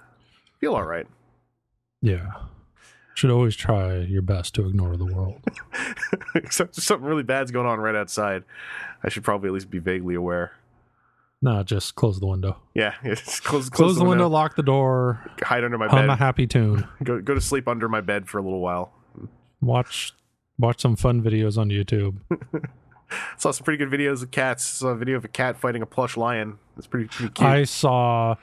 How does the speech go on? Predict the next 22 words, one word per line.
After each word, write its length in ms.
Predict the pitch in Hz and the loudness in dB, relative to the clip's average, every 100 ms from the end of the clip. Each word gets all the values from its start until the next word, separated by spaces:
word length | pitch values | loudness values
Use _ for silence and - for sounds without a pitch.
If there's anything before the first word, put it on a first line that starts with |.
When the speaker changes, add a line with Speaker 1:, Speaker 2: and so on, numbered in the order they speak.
| - - | -8 2
Speaker 2:
this 240 | 123 107 | 2 4
hilarious 800 | - 113 107 113 120 127 123 113 | 2 2 4 4 4 4 2 2
video. 600 | 120 113 107 95 95 92 _ - - | 2 2 2 0 -2 -4 _ -20 -2
Okay, 400 | 143 120 123 98 98 | 2 4 4 0 0
it's 220 | 139 110 | 2 2
this, 240 | 120 123 107 107 _ _ | 4 2 0 -8 _ _
this 180 | 123 104 | 2 2
big 360 | 101 123 123 110 107 _ - | 2 2 2 -2 -10 _ 2
dope, 420 | 135 110 101 - - _ _ _ - | 4 4 2 2 2 _ _ _ 2
right? 340 | 113 110 113 | 4 4 2
And 160 | 123 113 | 2 4
he's 240 | 131 120 | 4 4
in 100 | 123 | 0
Japan. 560 | 110 - 113 95 92 92 - | 0 2 2 2 -4 -6 -6
Speaker 1:
Mm. 180 | 135 143 | 0 4
Speaker 2:
And, 200 | 131 139 | 4 4
oh, 340 | 160 151 160 - | 2 4 2 2
it 200 | 143 160 | 0 2
was 280 | 143 135 123 | 2 2 2
hilarious. 720 | 131 117 104 92 87 90 - | 0 2 0 0 -2 -4 -4
Speaker 1:
Oh, 280 | - 180 160 | 2 2 2
no. 600 | 147 170 175 156 139 127 | 0 0 2 0 -2 -4